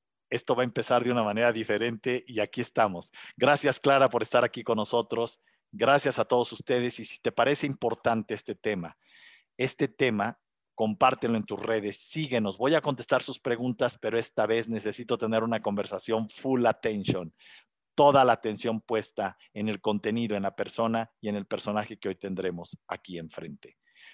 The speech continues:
Una mujer especial, una mujer espectacular, con un talento fuera de serie y una gran maestra para mí y para todos ustedes, estoy seguro.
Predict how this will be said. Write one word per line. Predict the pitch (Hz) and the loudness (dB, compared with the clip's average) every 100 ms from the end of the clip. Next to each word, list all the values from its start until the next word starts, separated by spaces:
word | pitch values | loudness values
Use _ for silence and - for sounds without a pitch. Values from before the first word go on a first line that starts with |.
| - _ _ | -20 _ _
Una | 113 127 | -4 0
mujer | 135 117 131 135 156 - | 0 0 2 2 2 0
especial, | 113 - 104 - 135 151 214 _ | -8 -6 -8 0 4 4 2 _
una | - 113 | -6 -2
mujer | 110 101 110 | -2 0 -2
espectacular, | 104 - - - - 101 127 143 - _ | -2 -8 -10 -10 -6 2 2 2 -6 _
con | 98 104 | -6 -4
un | 113 | -2
talento | 113 110 110 110 113 | 0 0 0 -2 -4
fuera | 101 - 123 117 | -6 2 2 2
de | 104 | 0
serie | - 110 107 110 - _ _ _ _ | -2 -2 0 -4 -8 _ _ _ _
y | 98 98 95 | -8 -6 -6
una | - 120 110 | -2 0 2
gran | 107 120 123 | 2 2 2
maestra | 127 113 113 110 101 87 - | 2 2 0 -4 -6 -8 -10
para | - 92 | -6 -4
mí | 98 135 170 _ | -2 -2 -4 _
y | - | -6
para | 104 95 | -2 -2
todos | - 113 110 - | 0 -2 -2 -8
ustedes, | - 117 95 87 | -6 -6 -6 -10
estoy | - 95 | -12 -10
seguro. | - 90 85 - | -8 -10 -12 -16